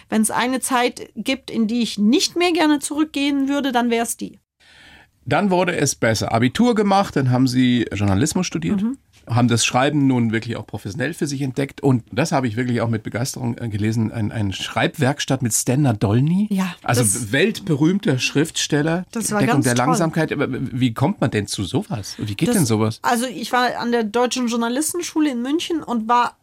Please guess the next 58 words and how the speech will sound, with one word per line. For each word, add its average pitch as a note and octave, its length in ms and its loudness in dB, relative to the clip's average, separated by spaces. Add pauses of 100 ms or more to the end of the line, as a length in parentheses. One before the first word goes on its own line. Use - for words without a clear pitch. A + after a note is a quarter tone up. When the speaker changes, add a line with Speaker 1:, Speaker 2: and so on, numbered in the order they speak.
(120)
Speaker 1:
unglaublich D#4+ 600 2
unglücklich D#4 720 2
dort, C#4 340 0 (500)
weil A#3 220 4
ich - 200 -2
Speaker 2:
<laughs> - 20 -4
Schon - 140 4
Speaker 1:
eig- C#4 160 0
Speaker 2:
wieder? G3+ 380 4 (120)
Oder C#3 120 0
Speaker 1:
schon C#3 100 2
Speaker 2:
immer D3+ 160 2
Speaker 1:
wieder? D#3 160 4
Speaker 2:
noch? - 180 -4
Speaker 1:
Nein, C4+ 360 -2 (140)
nein, A#3+ 300 2
schon B3+ 300 -2
wieder, C4+ 360 2
weil B3+ 320 4
ich, - 400 -4
also A3 220 -2
erst A#3+ 280 0
war A#3 100 2
ich A3+ 100 0
sehr A3 140 -2
glücklich, G#3+ 400 -4
weil G3+ 100 -2
ich F#3+ 140 -4
aufgenommen B3 440 -2
worden B3 220 2
war B3+ 160 2 (320)
und G#3+ 220 0
dann E4 240 2
wurde C#4+ 240 0
ich B3 100 -4
sehr A#3+ 220 0
unglücklich, B3+ 560 -4
weil A#3 120 0
ich A3+ 200 -2
merkte, A#3 400 0
dass A#3 200 -2
ich - 200 -8
eigentlich A3+ 320 -2
das - 180 -4
andere B3 400 -4
Schreiben G#3 400 -2
lieber A#3+ 260 -2
hätte. F#3+ 300 -6
Also F#3+ 160 -8
ich G3 160 -8
wollte A#3 240 0
immer A3+ 180 2
gerne A3 300 2
was A3 160 0
dazu G#3+ 400 0
erfinden G3 640 -4
und G3+ 120 -4
das - 360 -8